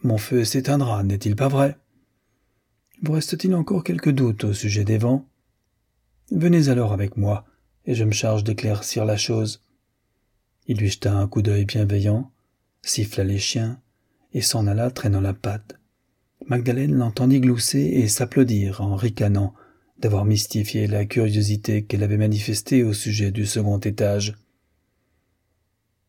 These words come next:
Je sais comment il faut s'y prendre avec elle », se disait le vieux Maisy, exalté par son triomphe. «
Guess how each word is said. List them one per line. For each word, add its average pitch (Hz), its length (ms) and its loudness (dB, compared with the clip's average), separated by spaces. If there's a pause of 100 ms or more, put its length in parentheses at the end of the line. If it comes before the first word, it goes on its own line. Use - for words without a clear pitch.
(280)
Je 160 280 -2
sais 151 220 -2
comment 139 280 4
il 113 120 2
faut 110 120 -4
s'y 117 160 -2
prendre 113 260 0
avec 117 260 0
elle », 101 340 -2 (260)
se - 160 -12
disait 101 340 -2
le 101 100 0
vieux 101 160 0
Maisy, 98 480 0 (300)
exalté 104 580 0
par 101 240 -4
son 104 180 -2
triomphe. « 98 560 -2